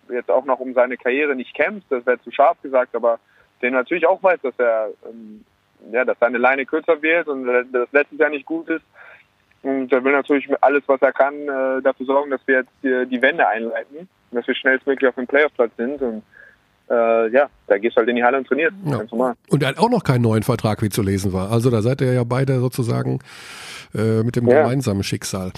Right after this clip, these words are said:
Speaker 2: Ja, trotzdem hast du ein bisschen Abwechslung dann in den nächsten Tagen. Wir haben das ja schon verkündet, als neuer Experte hier bei Telekom Sport für die Nationalmannschaft am kommenden Montag dein Debüt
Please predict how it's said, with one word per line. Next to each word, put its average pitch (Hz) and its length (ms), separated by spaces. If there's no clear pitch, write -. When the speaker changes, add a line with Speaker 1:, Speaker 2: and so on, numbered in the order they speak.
Speaker 2:
Ja, 151 100
trotzdem 208 280
hast 202 140
du 185 60
ein 147 60
bisschen 170 220
Abwechslung 135 460
dann 117 120
in 127 100
den 117 40
nächsten 135 320
Tagen. 151 400
Wir 147 120
haben 156 80
das 156 100
ja 139 80
schon 139 160
verkündet, 180 540
als 131 200
neuer 139 280
Experte 120 500
hier 139 100
bei 107 120
Telekom 110 420
Sport 113 480
für 170 460
die 139 160
Nationalmannschaft 117 1120
am 117 120
kommenden 135 360
Montag 110 500
dein 117 220
Debüt 110 520